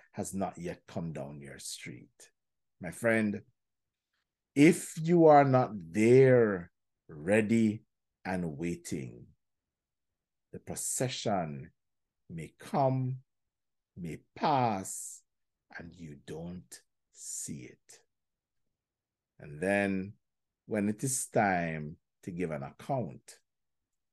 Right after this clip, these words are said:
it may be too late. The virgins in the story I spoke about ended up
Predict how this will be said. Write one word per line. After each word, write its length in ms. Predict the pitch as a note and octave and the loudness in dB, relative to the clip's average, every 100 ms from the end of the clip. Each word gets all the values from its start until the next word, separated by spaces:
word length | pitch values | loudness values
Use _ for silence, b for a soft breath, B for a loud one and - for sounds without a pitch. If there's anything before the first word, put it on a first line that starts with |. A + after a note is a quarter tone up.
| _ _ _ _ _ _ _ | _ _ _ _ _ _ _
it 80 | E2 | -16
may 180 | D2+ C#2 | -14 -14
be 160 | C#2 | -16
too 280 | C2+ - A#1+ B1 | -16 -14 -14 -14
late. 440 | A1+ - - - _ _ _ _ _ _ _ _ _ _ _ _ _ _ _ _ _ _ _ _ _ _ _ - | -16 -18 -20 -20 _ _ _ _ _ _ _ _ _ _ _ _ _ _ _ _ _ _ _ _ _ _ _ -2
The 80 | A#2+ | 2
virgins 480 | A#2 A#2 G#2 A2 A2 | 6 6 4 2 2
in 120 | A2+ | 0
the 60 | |
story 460 | A2 - C3+ A#2 G2+ | -2 2 6 6 6
I 100 | F2+ | 2
spoke 460 | - - - G#2+ A#2 | -4 -4 -2 0 0
about 500 | G2 F#2+ F2 E2 - _ _ _ _ | 0 2 2 -2 -6 _ _ _ _
ended 440 | B2+ C3+ D3 B2 G#2+ | 2 4 4 4 6
up 240 | D3+ C#3 | 4 2